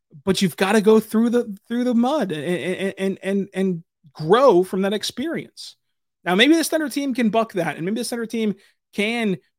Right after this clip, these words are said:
be one that just shocks, uh, their first playoff series into, into supersonic speed, and they win a playoff round or two. Uh, but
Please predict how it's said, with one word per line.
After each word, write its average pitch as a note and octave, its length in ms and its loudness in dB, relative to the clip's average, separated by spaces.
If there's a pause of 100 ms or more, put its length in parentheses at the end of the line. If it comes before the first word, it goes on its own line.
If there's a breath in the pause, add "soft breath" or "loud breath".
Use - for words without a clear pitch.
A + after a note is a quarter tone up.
be F#3+ 320 -2
one E3 520 0
that D#3+ 180 -6
just E3+ 260 -4
shocks, - 760 -2
uh, D#3+ 180 -2
their D#3+ 160 -2
first - 460 -6
playoff F3+ 320 -2
series E3+ 380 -2
into, E3 300 -2 (360 soft breath)
into E3+ 360 2
supersonic G3+ 800 0
speed, F3 520 -4
and D#3 200 -2
they D3+ 120 -2
win F3+ 200 0
a E3+ 60 -2
playoff E3+ 420 -4
round E3+ 280 -4
or D3+ 80 -4
two. D#3 440 -4 (520)
Uh, D3 120 -8
but E3+ 360 0